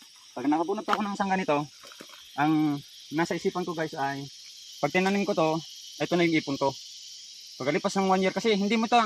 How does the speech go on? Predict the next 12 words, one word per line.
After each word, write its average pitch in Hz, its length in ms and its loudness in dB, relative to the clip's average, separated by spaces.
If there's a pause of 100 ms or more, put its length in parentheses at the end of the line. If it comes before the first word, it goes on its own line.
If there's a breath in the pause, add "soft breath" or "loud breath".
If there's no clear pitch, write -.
(120)
hindi 202 160 2
mo 233 80 2
siya, 240 160 8
kuwan, 233 160 8
babantayan, 190 560 8
hindi 170 240 2
mo 165 80 0
siya 165 160 2
aalagaan, 165 640 8 (400 loud breath)
hindi 190 160 4
mo 220 80 6
papatabaan. 196 640 8